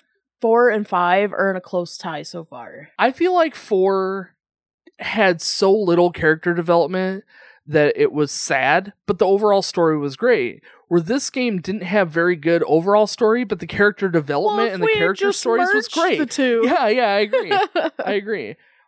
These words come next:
Speaker 2: Um, I did have a, I did write down a line that kind of, it, it made me, g-, it gave me the feels.
Speaker 1: Aw.
Speaker 2: It gave me the feels.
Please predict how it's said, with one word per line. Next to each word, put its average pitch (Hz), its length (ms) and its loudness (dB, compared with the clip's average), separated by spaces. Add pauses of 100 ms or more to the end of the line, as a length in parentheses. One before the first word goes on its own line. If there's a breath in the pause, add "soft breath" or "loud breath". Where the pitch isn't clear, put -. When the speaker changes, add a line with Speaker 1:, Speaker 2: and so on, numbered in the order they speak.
(100)
Speaker 2:
Um, 202 500 0
I 190 100 0
did 247 280 -2
have 240 280 2
a, 185 160 0
I 180 100 0
did 196 180 2
write 202 200 2
down 165 180 0
a 156 80 -2
line 104 500 -4 (300)
that 143 520 2
kind 160 360 -2
of, 165 400 0 (160)
it, 147 300 0
it 156 100 -4
made 160 240 -2
me, 165 100 -4
g-, 151 200 -6
it 196 120 2
gave 226 200 0
me 214 100 0
the 170 120 -4
feels. 127 560 -2
Speaker 1:
Aw. 220 840 2
Speaker 2:
It 160 80 -4
gave 156 200 -4
me 160 60 -4
the 156 100 -4
feels. 117 440 -6